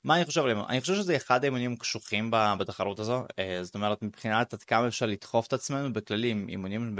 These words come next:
עם המבנה הזה של Fight Gone Bad, זה אימונים, אלה אימונים שהם רעים, אימונים שהם קשים,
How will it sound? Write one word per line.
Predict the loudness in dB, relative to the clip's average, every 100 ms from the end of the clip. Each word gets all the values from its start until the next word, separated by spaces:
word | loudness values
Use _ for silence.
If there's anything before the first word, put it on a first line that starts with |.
| -6
עם | -6
המבנה | -6 -6 -6 -2 0
הזה | 0 -4
של | -8
Fight | -4 0 2
Gone | 0 0
Bad, | 2 2 0 _ -20 _
זה | -6
אימונים, | -4 -2 -2 -2
אלה | -2
אימונים | -2 -2 -2 -2
שהם | 0 0
רעים, | 2 2 0 -4 _ -12
אימונים | -6 -4 -2
שהם | -2 -4 -6
קשים, | -8 -6 -2 0 -2